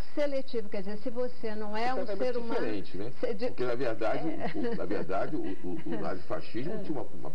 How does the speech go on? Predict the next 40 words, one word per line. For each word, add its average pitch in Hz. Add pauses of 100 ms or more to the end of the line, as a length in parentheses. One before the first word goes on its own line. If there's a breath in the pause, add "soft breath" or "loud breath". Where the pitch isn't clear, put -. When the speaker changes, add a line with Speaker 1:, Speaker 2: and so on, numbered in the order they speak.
Speaker 2:
uma 80
preocupação 90
com 185
a -
eugenia 98
da -
raça 65
branca, 80
propriamente 73
dita, -
Speaker 1:
Aham, 294
Speaker 2:
queria -
Speaker 1:
aham, 196 (160)
Speaker 2:
eliminar 180
todos 113
Speaker 1:
aham, 92
Speaker 2:
eles, 113
Speaker 1:
aham. 101
Speaker 2:
e 127
não 123
por 190
uma 190
questão 120
de, 113 (180)
de 101
impossibilidade 101
de 120
sobrevivência 101
naquele 127
meio. 90 (180)
Speaker 1:
Aham. 185 (140)
Speaker 2:
É 170
uma, 175 (200)
bem 107
diferente. 101
Ali 71
você 123
tinha 175
claramente 90
um 180